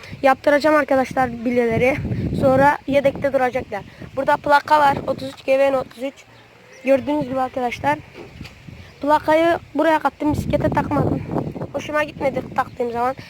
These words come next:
Tekerler var arkadaşlar. Tekerleri gördüğünüz gibi. Burada da pompa var.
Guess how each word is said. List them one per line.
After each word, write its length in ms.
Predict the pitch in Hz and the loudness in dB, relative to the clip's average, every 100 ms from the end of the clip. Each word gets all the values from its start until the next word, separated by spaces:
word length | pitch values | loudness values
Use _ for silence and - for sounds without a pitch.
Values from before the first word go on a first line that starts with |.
| - - | -18 -4
Tekerler 440 | 277 302 294 311 | -2 2 2 4
var 80 | 311 | 2
arkadaşlar. 540 | 277 - 247 233 - 254 | 0 -2 -4 -4 -2 -4
Tekerleri 540 | - - 262 262 254 | -4 0 2 2 2
gördüğünüz 480 | 262 247 262 262 - | 2 2 0 0 0
gibi. 280 | 226 254 285 - - - - | 0 0 -2 -8 -8 -8 -4
Burada 280 | 285 285 285 | 0 0 0
da 60 | 302 - - - - | 0 0 -4 -6 -2
pompa 340 | 302 285 277 247 | 0 0 0 0
var. 260 | - - | 0 -4